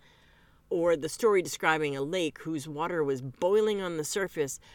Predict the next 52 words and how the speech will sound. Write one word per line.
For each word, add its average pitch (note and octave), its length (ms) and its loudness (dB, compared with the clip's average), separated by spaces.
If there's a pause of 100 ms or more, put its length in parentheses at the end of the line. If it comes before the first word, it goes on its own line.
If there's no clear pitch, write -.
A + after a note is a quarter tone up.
(180)
but - 180 -4
cool G#3+ 380 2
underneath, D3+ 680 -4
so - 200 -8
that D3+ 160 0
when D3+ 120 -6
you C#3+ 100 -8
caught F#3 320 -2
a C3 60 -6
fish, - 500 -8 (260)
it - 180 -4
was D#3 140 -8
cooked - 320 0
and D#3+ 160 -8
ready E3+ 220 -4
to C3+ 180 -10
eat E3 260 -8
by B2+ 140 -12
the B2 100 -12
time D3+ 300 -8
you B2+ 140 -8
reeled C3 320 -4
it A2 80 -10
in. G#2+ 260 -14 (1500)
When F3+ 140 0
asked F3+ 420 -4
about B2+ 400 -2
his C3 140 -10
stories A#2+ 400 -4
being A2+ 240 -8
so A#2+ 180 -8
embellished, B2 600 -6
he D3+ 160 -6
said C#3+ 320 -4
he F3 100 -8
didn't A#3+ 300 -4
think G3 240 -2
it B2+ 100 0
was B2+ 200 -10
proper D3+ 580 -2
to E2 120 -12
spoilt E3 540 -4
a B2 60 -2
good D3 240 -6
story B2+ 480 -2
just B2+ 280 -8
for - 120 -12
the A2+ 100 -10
sake B2 300 -6
of G#2+ 80 -8
the - 80 -16
truth. - 560 -8